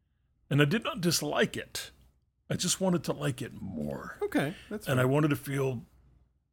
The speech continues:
Speaker 1: like I had seen something more full and satisfying.
Speaker 2: I think I had a certain expectation of what I was gonna get,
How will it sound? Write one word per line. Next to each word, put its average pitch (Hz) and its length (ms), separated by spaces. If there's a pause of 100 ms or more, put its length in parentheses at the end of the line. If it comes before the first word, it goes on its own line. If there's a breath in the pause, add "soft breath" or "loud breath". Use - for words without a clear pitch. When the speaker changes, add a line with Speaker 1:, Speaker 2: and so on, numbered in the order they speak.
(380)
Speaker 1:
like 127 220
I 127 60
had 107 120
seen 143 240
something 123 380
more 113 320
full 104 480
and 80 100
satisfying. - 680 (1300)
Speaker 2:
I 220 140
think 262 240
I 214 120
had 185 160
a 170 40
certain 190 300
expectation 147 600
of 127 60
what 131 120
I 131 40
was 120 160
gonna 120 200
get, 120 340